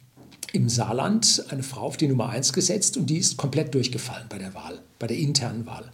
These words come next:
Und der Spitzenkandidat wurde Nummer zwei, der Mann. Das ging nun überhaupt nicht. Und was hat Frau Baerbock gemacht? Ja, sie war schon ganz Kanzlerin wie Frau Merkel. Sie hat diese Wahl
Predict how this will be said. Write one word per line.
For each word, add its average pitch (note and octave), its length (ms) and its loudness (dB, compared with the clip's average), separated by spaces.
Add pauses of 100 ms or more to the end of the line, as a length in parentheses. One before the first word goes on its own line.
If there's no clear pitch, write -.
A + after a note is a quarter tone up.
(880)
Und C3 460 4
der D3 60 -2
Spitzenkandidat D3+ 760 -2
wurde B2+ 120 2
Nummer C#3+ 220 0
zwei, - 260 -2
der C3 140 -2
Mann. - 220 -2 (680)
Das C3+ 240 2
ging E3 160 2
nun C#3+ 160 2
überhaupt - 560 0
nicht. - 260 2 (300)
Und D3+ 160 2
was D#3+ 240 4
hat F#3 100 -4
Frau C3 160 0
Baerbock B2 400 -2
gemacht? - 440 -6
Ja, C#3 120 0
sie C3+ 160 4
war B2 140 -2
schon B2 180 0
ganz A#2+ 220 0
Kanzlerin D3 560 -2
wie C3 80 -2
Frau B2+ 180 -2
Merkel. A#2 360 -4 (260)
Sie C3 180 4
hat B2+ 160 0
diese D#3+ 240 4
Wahl A2 340 -2